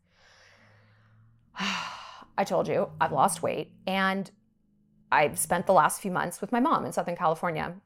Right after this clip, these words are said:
And I was really trepidatious about going back because I was really excited to, like, show her I'm thinner and I'm healthier and blah, blah, blah.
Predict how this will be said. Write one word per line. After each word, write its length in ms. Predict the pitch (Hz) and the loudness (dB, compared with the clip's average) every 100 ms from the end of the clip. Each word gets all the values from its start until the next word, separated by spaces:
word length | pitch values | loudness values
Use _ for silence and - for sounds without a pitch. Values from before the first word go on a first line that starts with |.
| _ | _
And 120 | 214 | 6
I 80 | 208 | 8
was 120 | 208 | 6
really 560 | 196 170 185 208 254 277 | 2 -4 -4 -2 0 -2
trepidatious 800 | - 202 190 156 151 - 175 - | 0 -2 0 -2 -2 -2 -4 -2
about 240 | 170 160 | 0 0
going 320 | 170 165 175 | 0 -2 -2
back 460 | 160 254 240 185 - - 160 | 6 6 6 0 -8 -12 -10
because 880 | 180 - - 147 139 165 240 262 - _ - - | -12 -12 -10 0 4 6 4 0 -6 _ 4 10
I 80 | |
was 120 | 233 196 | 10 10
really 280 | 202 214 | 6 6
excited 340 | 277 240 196 185 | 6 4 4 2
to, 60 | |
like, 160 | 175 151 | -2 -6
show 260 | - 285 285 | 2 6 8
her 140 | 247 | 6
I'm 100 | 196 | 2
thinner 340 | 170 269 262 | 4 6 8
and 120 | 226 180 | 6 4
I'm 80 | |
healthier 340 | 180 254 254 220 | 4 4 4 4
and 80 | 196 | 4
blah, 80 | |
blah, 120 | 202 214 | 6 8
blah. 180 | 190 | 6